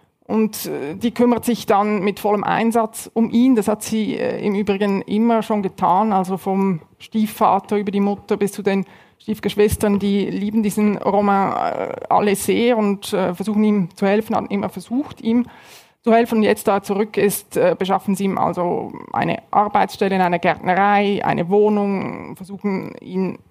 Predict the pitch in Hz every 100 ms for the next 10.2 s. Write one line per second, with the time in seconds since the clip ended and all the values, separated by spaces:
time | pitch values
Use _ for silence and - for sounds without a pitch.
0 | _ - 196 - 180 180 226 233 247 -
1 | _ - - _ _ _ _ _ 226 202
2 | 202 202 233 269 254 - _ _ _ _
3 | _ _ _ 202 185 196 180 185 - -
4 | 208 - - 214 233 226 220 214 196 -
5 | 175 - 180 196 - - 156 202 - 254
6 | 254 247 220 220 220 - - - _ _
7 | 202 202 196 190 185 185 202 - 202 202
8 | 220 190 175 165 - 170 147 _ _ _
9 | 214 214 185 202 214 247 - - 208 220
10 | 196